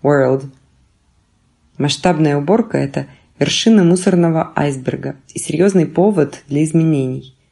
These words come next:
Жить среди мусора, когда можно его сортировать и повторно использовать, ненормально.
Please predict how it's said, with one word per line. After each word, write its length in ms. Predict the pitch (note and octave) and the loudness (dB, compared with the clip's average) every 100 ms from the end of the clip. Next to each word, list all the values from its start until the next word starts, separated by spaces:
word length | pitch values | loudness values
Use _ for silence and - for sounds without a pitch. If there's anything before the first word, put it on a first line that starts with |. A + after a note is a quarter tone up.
| _ _ _ _ _ _ _ - | _ _ _ _ _ _ _ -8
Жить 300 | C#3+ F#3 F#3 | -2 -2 -2
среди 260 | - D3+ | -4 2
мусора, 380 | E3 F3+ F3+ D3+ | 4 2 2 -2
когда 480 | D3 C3+ C#3 D#3+ D#3 | -2 -2 0 0 0
можно 360 | - D#3 E3+ D#3 | -2 -2 0 0
его 260 | C3+ C#3 E3 | -2 -2 -4
сортировать 760 | - C#3 - C#3 C3+ E3+ F3+ | -4 -8 -4 -4 0 0 0
и 20 | |
повторно 560 | - C#3+ - D#3+ D3 C3 | -4 -6 -2 -2 0 -4
использовать, 720 | C3 C#3+ F3+ F3 C#3 C3+ C3+ - | -6 -2 0 0 -2 -4 -8 -6
ненормально. 880 | D3+ D#3 D#3+ D#3 C3+ B2+ C3 C#3 | -2 -2 0 -2 -4 -6 -10 -12